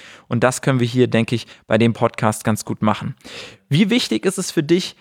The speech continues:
immer bei Fragen auf der Suche zu bleiben und wie sehr hast du den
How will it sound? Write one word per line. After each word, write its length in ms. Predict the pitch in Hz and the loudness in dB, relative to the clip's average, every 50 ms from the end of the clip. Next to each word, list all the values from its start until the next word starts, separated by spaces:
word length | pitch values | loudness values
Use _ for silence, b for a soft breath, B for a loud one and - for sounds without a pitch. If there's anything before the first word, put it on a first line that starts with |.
| b b b b b | b b b b b
immer 500 | 165 185 208 208 202 196 196 202 180 - | 2 4 4 4 4 2 0 -2 -2 -2
bei 140 | - 131 127 | 0 0 0
Fragen 520 | - - - - 123 151 175 180 175 170 160 - | 0 -2 -4 -2 -2 0 -2 -2 -2 -2 -2 -2
auf 160 | 135 127 - | -2 -2 2
der 160 | - 131 123 | 2 2 2
Suche 320 | 117 123 156 214 226 - - | 2 2 0 0 0 -2 -4
zu 160 | - 120 107 | -4 -4 -2
bleiben 440 | 113 110 107 110 110 123 143 147 - - | 0 0 2 2 2 2 0 0 -2 -2
und 240 | 127 127 120 110 120 | -2 -2 -2 -2 0
wie 160 | 139 170 175 | 0 2 2
sehr 460 | 151 127 127 139 143 156 165 165 160 B B B | 2 4 4 4 4 4 4 2 0 B B B
hast 260 | B 143 135 - - | B -4 -4 -2 -2
du 60 | 147 127 | -2 0
den 160 | 131 127 | 0 0